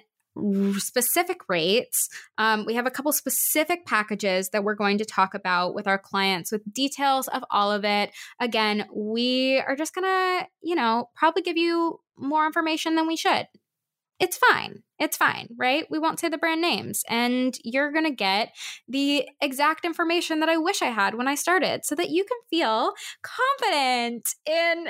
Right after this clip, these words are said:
influencer marketing and brand partnership conversations. All right, let's get into the episode. Welcome back to another episode of Brand Meet Creator. I have Erin back because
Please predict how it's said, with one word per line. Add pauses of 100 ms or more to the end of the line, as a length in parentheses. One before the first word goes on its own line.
(100)
influencer
marketing
and
brand (120)
partnership (300)
conversations. (380)
All
right,
let's
get
into
the
episode. (1600)
Welcome
back
to
another
episode
of
Brand (100)
Meet
Creator.
I
have
Erin
back
because